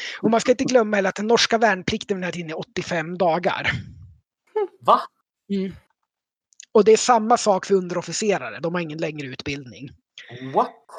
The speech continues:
Speaker 1: Ja.
Speaker 2: Det är jättekonstigt ju.
Speaker 1: Precis. Eh, och det, så att de tjänstgör sextio dagar, ofta lite kortat för helgdagar och sådär. Och sen har de,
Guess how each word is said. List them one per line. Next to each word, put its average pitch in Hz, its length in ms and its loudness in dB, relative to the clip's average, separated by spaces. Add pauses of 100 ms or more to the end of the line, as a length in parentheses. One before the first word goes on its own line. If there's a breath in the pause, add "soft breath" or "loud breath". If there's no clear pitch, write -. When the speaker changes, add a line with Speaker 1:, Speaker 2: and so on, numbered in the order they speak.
(360)
Speaker 1:
Ja. 139 140 -6
Speaker 2:
Det 135 60 -4
är 131 120 -2
jättekonstigt 135 460 -6
ju. 98 160 -12 (520)
Speaker 1:
Precis. 139 560 -8 (840 loud breath)
Eh, 160 180 -2
och 196 100 0
det, 208 80 4
så 214 100 2
att 202 60 2
de 220 120 2
tjänstgör 220 540 4
sextio - 420 -2
dagar, 170 240 4
ofta 180 240 2
lite 175 200 -4
kortat - 560 0
för 165 100 -4
helgdagar 160 600 -2
och 135 60 -10
sådär. 143 480 -6
Och 170 120 -6
sen 151 280 -2
har 147 160 -4
de, 143 220 -6